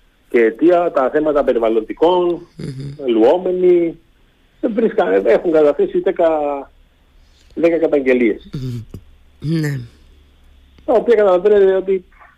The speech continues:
Speaker 1: δεν στέκει καμία, γιατί σε όλες τις διαδικασίες οι αδειοδοτήσεις, τόσο περιβαλλοντικά όσο και χωροθετικά, αλλά και σαν συμβατότητα με ένα λιμάνι,
Speaker 2: Μμμ.
Speaker 1: είναι απόλυτα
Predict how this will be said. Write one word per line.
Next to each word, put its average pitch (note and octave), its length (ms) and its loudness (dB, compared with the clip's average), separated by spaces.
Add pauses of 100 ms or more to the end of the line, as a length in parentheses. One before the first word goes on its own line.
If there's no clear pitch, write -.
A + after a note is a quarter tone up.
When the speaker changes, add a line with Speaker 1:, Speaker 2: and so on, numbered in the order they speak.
(280)
Speaker 1:
δεν F3 260 0
στέκει C#3 260 -2
καμία, B2 400 0
γιατί A#2 380 -2
σε C3 120 -4
όλες C3 140 0
τις - 100 -18
διαδικασίες A#2+ 680 -2
οι A#2 120 2
αδειοδοτήσεις, A2+ 840 -2 (340)
τόσο C#3 240 2
περιβαλλοντικά A2+ 960 0
όσο C#3 300 0
και B2 140 -4
χωροθετικά, A#2 880 -2 (260)
αλλά C#3 280 2
και B2+ 340 0 (120)
σαν B2+ 300 -6 (140)
συμβατότητα A#2+ 560 0
με B2+ 60 -2
ένα C3 120 0
λιμάνι, C#3+ 380 -2 (220)
Speaker 2:
Μμμ. D3 280 -12 (680)
Speaker 1:
είναι B3+ 200 2
απόλυτα B2+ 680 -2